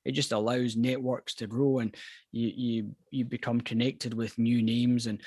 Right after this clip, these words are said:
I, I suppose it comes also back to some of the, the pod-, the podcast that I do, and it's, uh, it's when you hear other books that peop-, other photographers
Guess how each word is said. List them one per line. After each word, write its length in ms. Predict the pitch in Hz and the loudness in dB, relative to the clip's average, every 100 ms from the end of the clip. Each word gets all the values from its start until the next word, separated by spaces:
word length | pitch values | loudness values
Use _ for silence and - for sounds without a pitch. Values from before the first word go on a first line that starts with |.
| - - | -16 -20
I, 60 | - _ _ - - - | -20 _ _ -20 -10 -6
I 60 | |
suppose 280 | - - 117 | -4 -4 -4
it 120 | 104 | -4
comes 240 | 110 113 113 | -2 0 0
also 260 | 110 117 | -2 -4
back 320 | 110 113 113 - | 0 0 -2 -6
to 120 | 117 | -6
some 180 | - 113 | -4 -4
of 140 | 107 - 120 | -4 -8 -6
the, 180 | 107 101 _ _ _ _ _ | -6 -6 _ _ _ _ _
the 60 | 113 | -16
pod-, 280 | - 117 113 - - | -8 -2 -2 -4 -10
the 380 | 104 87 123 107 | -10 -8 -10 -8
podcast 640 | - 151 151 139 131 - | 0 2 4 4 4 2
that 120 | 107 | -2
I 100 | 98 | -4
do, 320 | 101 113 110 | -4 0 2
and 120 | 107 | 2
it's, 320 | 98 - - - | 0 -4 -6 -2
uh, 240 | 104 104 - - _ _ | 0 -2 -4 -14 _ _
it's 240 | 110 - | -6 -2
when 220 | 123 117 110 | 2 4 4
you 180 | 107 | 2
hear 400 | 104 113 117 117 - | -2 0 0 -2 -4
other 220 | 117 110 | -2 -2
books 400 | 98 113 110 - | -2 -4 -6 -6
that 220 | - 95 - | -8 -10 -10
peop-, 200 | - - 269 _ _ _ - | -14 -14 -18 _ _ _ -10
other 220 | 101 110 | -6 -6
photographers 1080 | - 113 - 113 113 110 113 104 101 - | -10 -12 -6 -6 -6 -8 -6 -6 -6 -12